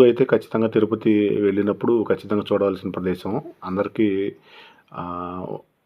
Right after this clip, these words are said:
ఉపయోగపడే సందేశాన్ని ఇస్తుంది కాబట్టి జూ అయితే చూడవచ్చు. ఇది మనకు కనిపిస్తుంది తిరుపతి వ్యూ పాయింట్ అయితే కొంత కొంత కనిపిస్తున్నాయి కొన్ని ఇళ్ళు అయితే. అదే నైట్ టైమ్ అయితే ఇంకా బాగా లైటింగ్ వెలుతురులో తిరుపతి అనేది కింద వ్యూ పాయింట్ బాగా నీట్‌గా కనిపిస్తుంది లైటింగ్ అంతా.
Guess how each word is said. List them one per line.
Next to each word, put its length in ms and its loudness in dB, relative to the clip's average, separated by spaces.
ఉపయోగపడే 540 6
సందేశాన్ని 600 0
ఇస్తుంది 300 -6
కాబట్టి 300 -4
జూ 220 -4
అయితే 180 0
చూడవచ్చు. 460 -4
ఇది 120 -4
మనకు 260 -6
కనిపిస్తుంది 560 -8
తిరుపతి 560 -8
వ్యూ 160 -8
పాయింట్ 320 -6
అయితే 140 -6
కొంత 240 -10
కొంత 200 -8
కనిపిస్తున్నాయి 580 -8
కొన్ని 260 -8
ఇళ్ళు 160 -4
అయితే. 240 -6
అదే 180 0
నైట్ 240 2
టైమ్ 200 6
అయితే 240 4
ఇంకా 240 2
బాగా 300 2
లైటింగ్ 400 0
వెలుతురులో 380 -2
తిరుపతి 440 -2
అనేది 220 -4
కింద 240 -4
వ్యూ 160 -4
పాయింట్ 320 -6
బాగా 200 -4
నీట్‌గా 360 -4
కనిపిస్తుంది 500 -8
లైటింగ్ 360 -8
అంతా. 180 -16